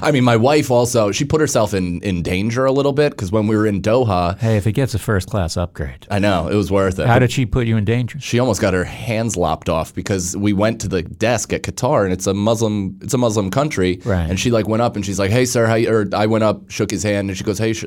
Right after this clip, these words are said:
Speaker 1: sir, how you doing?" And he, like, went to pull back 'cause they're not allowed to touch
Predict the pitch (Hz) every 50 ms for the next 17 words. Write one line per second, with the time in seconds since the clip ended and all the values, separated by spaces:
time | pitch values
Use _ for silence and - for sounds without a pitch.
0 | - - - - 101 98 98 98 98 98 92 110 113 113 104 95 92 92 101 101
1 | 98 87 - 92 98 101 101 - - - _ _ _ _ _ _ _ _ _ -
2 | - - - 113 104 95 101 117 120 120 - 92 95 95 92 95 95 90 90 92
3 | 90 90 78 92 92 - 95 92 - - - -